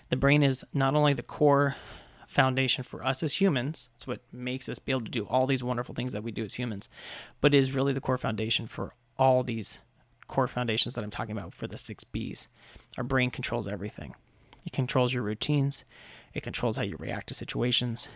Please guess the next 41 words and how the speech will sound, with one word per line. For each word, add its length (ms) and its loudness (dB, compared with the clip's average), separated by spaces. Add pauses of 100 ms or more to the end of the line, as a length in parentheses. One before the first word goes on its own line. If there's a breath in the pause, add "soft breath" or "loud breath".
(120)
It 80 -2
controls 320 0
how 80 -4
you 100 -2
think 200 -4
about 200 -2
your 100 -4
spouse 440 2
or 60 -4
your 200 -4 (320)
significant 500 0
other, 320 2 (400 loud breath)
or 460 0 (160)
if 240 -2
you 240 -2 (180)
don't 240 0
have 480 0
somebody, 260 2
if 140 -6
you're 100 -4
widowed 440 8
or 60 2
you're 120 -2
divorced, 400 2
it 80 -4
controls 400 0
how 160 -2
you 120 2
think 260 -6
about 240 0
that 200 -2
situation 440 -2
too 200 -2
and 140 -4
how 240 0
you 140 4
project 400 -4
it 80 -8
to 80 -6
your 100 -12
children. 380 -2